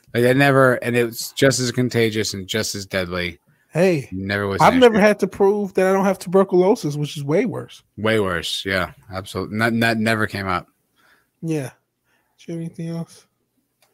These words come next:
Speaker 2: Oh, this is just a response. Uh,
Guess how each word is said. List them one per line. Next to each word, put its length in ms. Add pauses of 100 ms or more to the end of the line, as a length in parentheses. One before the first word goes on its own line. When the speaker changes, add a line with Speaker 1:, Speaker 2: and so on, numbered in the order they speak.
(540)
Speaker 2:
Oh, 60
this 160
is 80
just 160
a 40
response. 800 (3250)
Uh, 1080